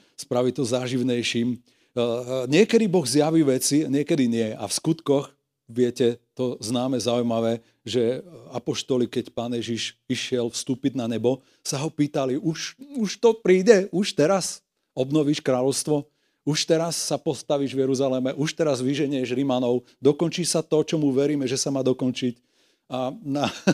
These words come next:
<laughs> na ich veľké sklamanie, nič z toho Ježiš nemal na pláne. <laughs> Na ich nepochopenie, e,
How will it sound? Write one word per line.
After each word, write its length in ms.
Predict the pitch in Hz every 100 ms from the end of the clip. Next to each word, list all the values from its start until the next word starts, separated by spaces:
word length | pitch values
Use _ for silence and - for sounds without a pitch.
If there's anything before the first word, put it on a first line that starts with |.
| - 214
<laughs> 480 | - _ - 285 160
na 60 | 110
ich 180 | 143
veľké 400 | 160 208 185 - 190
sklamanie, 560 | - 139 135 135 131 123
nič 320 | 131 131 -
z 20 |
toho 220 | 143 131
Ježiš 260 | 120 123 123
nemal 300 | 123 120 123
na 80 | 117
pláne. 400 | 123 117 120 123 _ - - - - - - 349
<laughs> 80 | - - _ - - - -
Na 240 | 143 139
ich 240 | 139 139 135
nepochopenie, 1040 | 139 143 147 - 151 151 143 135 131
e, 20 | 131